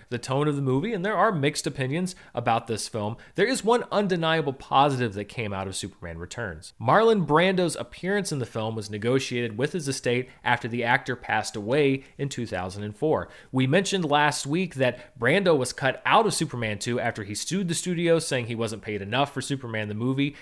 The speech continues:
and the producers said they didn't want to have to worry about any more legal troubles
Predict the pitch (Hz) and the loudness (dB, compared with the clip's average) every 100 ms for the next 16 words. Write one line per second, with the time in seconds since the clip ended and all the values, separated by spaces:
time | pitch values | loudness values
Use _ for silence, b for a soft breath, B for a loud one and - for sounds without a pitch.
0 | B - 196 196 175 185 165 147 165 151 | B 0 2 2 0 0 -2 0 4 2
1 | 147 - 151 180 151 143 139 120 127 190 | 2 0 2 2 2 -2 -2 0 2 4
2 | 196 165 170 160 156 151 147 - 139 135 | 4 4 2 2 2 2 0 2 2 2
3 | 135 | 0